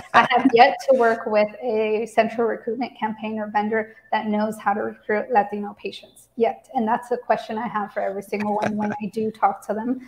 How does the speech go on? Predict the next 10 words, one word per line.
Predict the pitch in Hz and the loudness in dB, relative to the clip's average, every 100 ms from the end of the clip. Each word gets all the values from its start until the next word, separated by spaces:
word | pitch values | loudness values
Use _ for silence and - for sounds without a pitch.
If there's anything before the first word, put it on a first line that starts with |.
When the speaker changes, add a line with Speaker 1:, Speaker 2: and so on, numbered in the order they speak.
| - - - | -20 -10 2
Speaker 2:
Um, | 220 208 214 | 4 4 2
if | 220 | -4
there | - 220 | -4 0
is | 226 240 | 4 4
one, | 254 247 233 | 6 4 4
I | 247 | -2
haven't | 202 220 214 | -2 -2 -4
worked | 208 | -4
with | 226 208 | -2 0
them. | 233 226 220 226 | 0 0 -6 -10